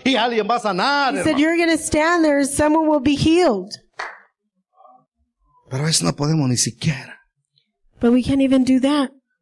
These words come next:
Speaker 1: Mantener autoridad en nuestra propia familia.
Speaker 2: To maintain that authority in our families.
Speaker 1: Nos vencemos fácil y rápido.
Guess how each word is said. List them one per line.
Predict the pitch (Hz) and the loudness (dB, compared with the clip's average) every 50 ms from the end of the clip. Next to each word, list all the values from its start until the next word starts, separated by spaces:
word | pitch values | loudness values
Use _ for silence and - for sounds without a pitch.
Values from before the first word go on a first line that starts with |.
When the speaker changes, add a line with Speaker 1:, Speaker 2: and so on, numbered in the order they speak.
| _ _ _ _ _ _ _ _ _ _ _ _ _ - | _ _ _ _ _ _ _ _ _ _ _ _ _ -6
Speaker 1:
Mantener | 120 123 107 - 127 131 151 156 | -6 -6 -2 -2 -2 0 0 -2
autoridad | 143 120 107 - 120 117 110 107 110 147 147 147 139 131 117 117 | -4 -6 -6 -6 -4 -4 -4 -4 -4 -4 -4 -4 -6 -8 -10 -10
en | 107 101 | -12 -10
nuestra | 107 104 - 107 | -10 -10 -10 -8
propia | 101 135 131 127 120 - - 117 101 - | -6 -4 -4 -4 -4 -6 -10 -12 -12 -10
familia. | - 107 107 120 143 151 143 147 160 160 147 - _ _ _ _ _ _ _ _ | -10 -8 -6 -6 -6 -6 -8 -10 -14 -18 -20 -20 _ _ _ _ _ _ _ _
Speaker 2:
To | - 254 | -8 -2
maintain | 240 240 240 226 269 262 269 269 254 | 0 2 2 2 2 0 0 0 0
that | 269 262 254 247 254 | 0 0 2 2 2
authority | 247 247 - 240 233 240 240 247 247 | 0 2 2 2 2 2 2 2 0
in | 247 233 | 0 2
our | 226 220 220 | 2 0 0
families. | - 240 226 233 254 277 277 262 233 214 220 220 - - - - _ _ _ _ _ _ _ _ _ | 0 0 0 0 0 0 0 -2 -2 -4 -6 -8 -12 -18 -20 -20 _ _ _ _ _ _ _ _ _
Speaker 1:
Nos | 123 123 110 | -4 -2 -2
vencemos | 123 127 113 - 147 147 143 131 - - | 0 -2 -2 -2 -2 -4 -4 -6 -8 -6
fácil | - 160 175 170 156 139 - - 180 170 151 | -6 -4 -4 -4 -6 -8 -10 -10 -10 -8 -8
y | 123 | -6
rápido. | 110 123 156 170 165 - - 170 180 170 | -6 -6 -6 -6 -8 -10 -12 -14 -12 -12